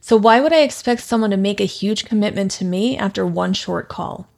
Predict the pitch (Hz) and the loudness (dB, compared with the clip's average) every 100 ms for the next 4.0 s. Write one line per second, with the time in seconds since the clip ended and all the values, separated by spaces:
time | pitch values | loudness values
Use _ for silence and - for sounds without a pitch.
0 | - 233 269 339 370 320 311 220 220 233 | 0 4 4 4 4 4 4 4 4 4
1 | 240 - 214 233 226 185 180 175 165 170 | 2 2 4 4 4 2 0 -6 -6 -6
2 | 165 - 180 - _ _ - 254 285 311 | -6 -6 -12 -14 _ _ -2 2 4 2
3 | 320 294 294 330 320 - 165 - - | 2 2 2 0 -4 -4 -8 -8 -16